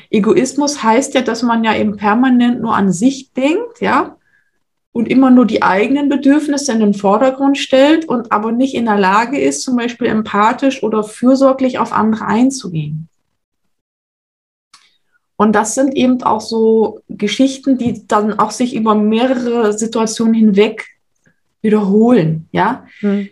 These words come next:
Speaker 1: Natürlich ist es so, dass wenn wir Stress haben, dass wir also vielleicht auch auf andere Menschen vielleicht mal in solchen Momenten auch egoistisch wirken, aber das ist dann meistens eher so eine Art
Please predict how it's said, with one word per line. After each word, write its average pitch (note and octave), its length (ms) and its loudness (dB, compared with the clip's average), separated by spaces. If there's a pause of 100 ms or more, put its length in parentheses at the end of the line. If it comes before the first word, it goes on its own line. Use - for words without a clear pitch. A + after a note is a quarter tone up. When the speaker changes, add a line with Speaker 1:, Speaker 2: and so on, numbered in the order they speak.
Speaker 1:
Natürlich D4+ 420 4
ist C4 120 2
es C4 160 2
so, C4 180 6
dass B3+ 220 -2
wenn A3+ 180 0
wir G#3 120 2
Stress G#3+ 440 -2
haben, C#4+ 520 2
dass - 280 -6
wir A3+ 280 -2
also G#3 260 -4
vielleicht G3+ 440 -2
auch F#3+ 120 -2
auf F#3+ 240 -6
andere A3+ 300 -2
Menschen A3 380 -2
vielleicht G3+ 320 -2
mal G3 100 -2
in G3+ 140 0
solchen G3+ 280 0
Momenten F#3+ 400 2
auch F#3+ 200 -4
egoistisch G3 680 0
wirken, G#3 400 2
aber F#3 180 -2
das G#3 160 -4
ist A3+ 180 -8
dann G#3 200 0
meistens A3 500 -4
eher G#3+ 240 0
so G#3+ 120 -2
eine G#3 180 0
Art G3 340 -2